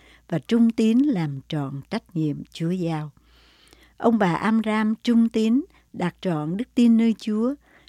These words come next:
trông chờ sự giải cứu của Ngài. Còn Miriam, con gái ông bà, cũng trung tín làm trọn trách nhiệm mẹ đã giao thác.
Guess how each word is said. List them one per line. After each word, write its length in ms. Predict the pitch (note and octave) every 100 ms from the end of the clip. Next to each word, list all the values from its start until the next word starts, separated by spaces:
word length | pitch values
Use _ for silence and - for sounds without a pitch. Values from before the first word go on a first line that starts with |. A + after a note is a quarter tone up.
| _ -
trông 220 | B3 B3
chờ 400 | - F3+ D3+ C#3+
sự 220 | - -
giải 340 | C#3+ D3 D3 F3+ -
cứu 240 | G#3 A#3 -
của 140 | D3+
Ngài. 360 | D3 D#3+ C#3 B2 _ _ _ _ _ _ _ -
Còn 340 | E3 D3 D3
Miriam, 600 | G3 G#3+ G#3 G#3 G3+ G3+ G3 -
con 200 | G#3+ G#3+
gái 280 | G3 G3 A#3+
ông 260 | - G3 F3+
bà, 280 | D3+ C3+ B2+ _ _ _ -
cũng 180 | D#3 D3 -
trung 260 | A3 G#3+ G#3
tín 340 | G3+ G#3 A#3
làm 360 | B3+ E3 D3 C3+
trọn 300 | - C#3+ C3+ D#3+
trách 240 | A#3+ -
nhiệm 300 | E3+ D3+ C#3 - _ _ -
mẹ 420 | D#3 D3+ D3 E3+
đã 160 | E3 D3+
giao 360 | F3+ F3+ F3 D#3
thác. 240 | F3 F3